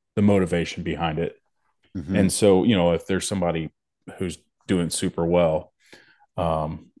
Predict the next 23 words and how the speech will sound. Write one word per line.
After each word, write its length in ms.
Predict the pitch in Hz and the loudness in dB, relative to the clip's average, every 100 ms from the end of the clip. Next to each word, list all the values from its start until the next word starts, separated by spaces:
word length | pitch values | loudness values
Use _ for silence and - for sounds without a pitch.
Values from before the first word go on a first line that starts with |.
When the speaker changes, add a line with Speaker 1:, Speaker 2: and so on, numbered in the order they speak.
| - | -2
Speaker 1:
I 100 | 87 | 0
would 120 | 82 | 2
encourage 600 | 80 78 92 82 80 - | -2 -4 -2 0 -2 -6
just 240 | - 90 - | -10 -10 -10
to 60 | |
find 300 | 92 85 82 | -6 -6 -4
ways 280 | 82 82 80 | -2 -4 -4
in 80 | 87 | -6
which 240 | 82 - | -8 -6
you 100 | 92 | -10
can 320 | 85 85 82 _ - _ - | -8 -10 -10 _ -20 _ -10
to 120 | - | -10
help 240 | - 90 87 | -2 -2 2
others, 460 | 80 80 82 82 - _ - _ _ | 0 0 -4 -6 -12 _ -20 _ _
not 180 | 104 80 | 0 2
necessarily 540 | 92 - 98 98 90 | 0 0 0 4 4
just 240 | 87 95 87 | 2 0 -2
for 120 | - | -6
the 60 | 80 | -8
tax 380 | - 85 85 - | -4 -4 -2 -2
write-off, 380 | 78 80 87 - | -2 -2 -6 -8
but 160 | 82 | -12
for 280 | - - 92 | -8 -8 -8